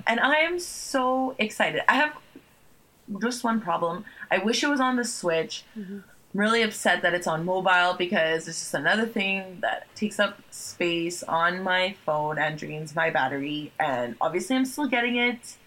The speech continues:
Speaker 2: <laughs>
Speaker 1: 'cause I love Animal Crossing, but, like, I'm annoyed. I wish it was on the Switch. I think it would have been a
Speaker 2: Yeah.
Speaker 1: nice opportunity. I mean, I understand why they don't wanna do it because, like, they're riding on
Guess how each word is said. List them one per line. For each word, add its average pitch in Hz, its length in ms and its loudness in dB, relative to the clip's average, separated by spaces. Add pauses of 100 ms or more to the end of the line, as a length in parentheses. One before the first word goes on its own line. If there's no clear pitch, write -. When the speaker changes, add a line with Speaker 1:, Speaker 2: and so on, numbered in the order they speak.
(280)
Speaker 2:
<laughs> - 100 -20
Speaker 1:
'cause 254 460 -4
I 185 40 -2
love 165 180 2
Animal 202 340 4
Crossing, 196 680 0
but, 180 120 2
like, 160 320 0
I'm 185 200 2
annoyed. 156 340 0
I 196 140 4
wish 254 260 2
it 311 80 -2
was 262 100 0
on 190 140 2
the 180 60 0
Switch. 156 340 -4
I 175 80 0
think 254 240 0
it 226 80 0
would 185 140 2
have 180 100 -2
been 170 100 2
a 170 40 2
Speaker 2:
Yeah. 165 60 0
Speaker 1:
nice 165 360 -4
opportunity. 233 760 0 (360)
I 214 160 4
mean, 220 280 2 (760)
I 220 160 6
understand 233 640 4
why 185 120 2
they 175 180 -2 (200)
don't 160 200 0
wanna 196 200 0
do 220 160 -2
it 214 120 -2
because, 214 280 0
like, 165 180 0
they're 170 100 2
riding 165 420 0
on 147 360 -4